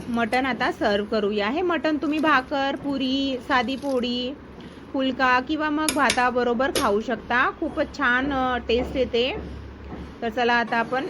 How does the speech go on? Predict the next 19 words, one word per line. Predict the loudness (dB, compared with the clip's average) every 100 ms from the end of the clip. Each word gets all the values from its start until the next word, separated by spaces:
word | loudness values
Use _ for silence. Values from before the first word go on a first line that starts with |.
| -4
एका | -2
बाउलमध्ये | 2 2 2 0 0 0 0
सर्व्ह | 0 0 0
करूया. | -2 0 2 2 0 0
संपूर्ण | -2 -2 0
रेसिपी | 0 -2 -2 -2
बघितल्याबद्दल | -2 -2 -4 -2 -2 -2 0 0 0
सर्वांचे | 2 0 0 -2 -2 -2
मनापासून | 0 0 0 0 -2 -2 -2
धन्यवाद | 0 0 0 0 0 0 0
आणि | 0 0 0
तुम्हाला | -2 0 2 2 2
ही | 2 2
रेसिपी | 0 -2 -2 -4 -2 -2 -2 -4 -8 -16 -14 -6
आवडली | -2 2 2 2 0
असेल | 0 0 0
तर | 0 0
एक | -2 0
लाईक | 0